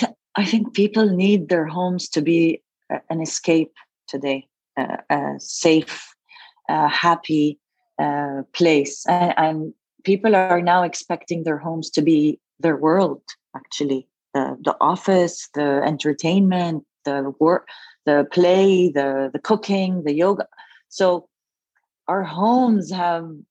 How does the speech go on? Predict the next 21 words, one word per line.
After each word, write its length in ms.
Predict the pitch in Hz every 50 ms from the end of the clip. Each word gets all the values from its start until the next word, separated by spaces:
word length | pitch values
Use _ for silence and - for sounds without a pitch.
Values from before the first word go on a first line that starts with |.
| _ _ _ _
really 720 | - - 165 165 185 214 254 311 320 311 294 262 220 208 185
become 540 | 165 190 190 - 175 196 226 214 202 196 -
our 160 | - 170 170 170 - -
top 200 | 185 175 165 -
priority. 760 | _ - 156 147 147 143 143 139 135 139 139 _ - 120 131 - _ _ _ _ _ _ _ -
Uh, 280 | - 156 151 135 - - - _
they've 180 | 170 165 147 147 175 160
become 200 | - 180 165 156
our 180 | 147 143 139 139 143
world. 300 | 143 139 139 135 131 - _
So 140 | - - 180 185 190 185 - - - - - - -
I've 160 | 185 196 190
been 160 | 180 220 220 214
seeing 360 | 220 - 294 294 285 277 262 247
a 60 | 226 220 220
lot 140 | 226 226 226
of 400 | 226 220 220 214 214 214 202 190 - _ _ _ _ - _ _ _ _
separation 840 | _ - - 233 220 220 220 220 220 233 269 302 294 - 285 240 196
within 380 | 190 190 190 196 233 285 330 311
the 100 | 269 214
house. 640 | 180 160 160 143 135 135 - - - - - _